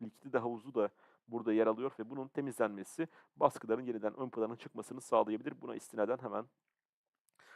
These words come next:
burada farklı bir bölgem yer alıyor. Bunu da takip etmemiz gerekiyor ki alımların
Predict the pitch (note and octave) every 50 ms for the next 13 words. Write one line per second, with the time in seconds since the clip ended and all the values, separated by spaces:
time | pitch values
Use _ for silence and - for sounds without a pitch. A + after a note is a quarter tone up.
0 | - _ _ C#3+ C#3 B2+ A2 A2+ B2 C3+ C3+ - _ - B2 A#2 - - C3+ A#2+
1 | A2 G#2+ A2+ A2 A2 A2 G#2+ G#2 A2 A2+ C3 C#3 - _ _ A2 A#2 A#2 A2+ G#2+
2 | A#2 B2 B2+ - - B2 A2+ G#2+ A2 A#2 A#2+ A2 - A#2+ A2 - A2+ A#2 A#2 G#2+
3 | G#2+ A#2 A2+ A2 G#2+ _ - A2+ G#2 - _ C3+ C3+ C3 C3+ B2+ A2+ G2+ G2+ G2
4 | G#2 B2 D3